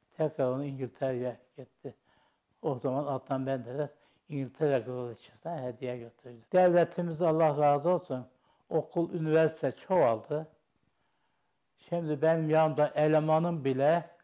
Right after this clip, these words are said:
çocuğunu dişinden tırnağından keser, okuturum diyor. İmkan var. Hatta okullarda da zeki çocuklara şey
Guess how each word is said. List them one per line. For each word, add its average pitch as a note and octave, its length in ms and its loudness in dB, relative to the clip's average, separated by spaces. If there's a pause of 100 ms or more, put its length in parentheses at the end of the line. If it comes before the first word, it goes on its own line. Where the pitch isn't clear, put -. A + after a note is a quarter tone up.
(680)
çocuğunu D#3+ 800 2
dişinden D#3+ 580 0
tırnağından D3+ 640 0
keser, D3+ 400 -4
okuturum F#3+ 580 -2
diyor. A#2+ 100 -8 (260)
İmkan G#3 440 4
var. B2+ 180 4 (420)
Hatta D#3+ 680 2 (200)
okullarda E3 680 4
da E3 240 4 (180)
zeki D#3+ 380 2
çocuklara D3 760 -2 (1400)
şey F3 200 -2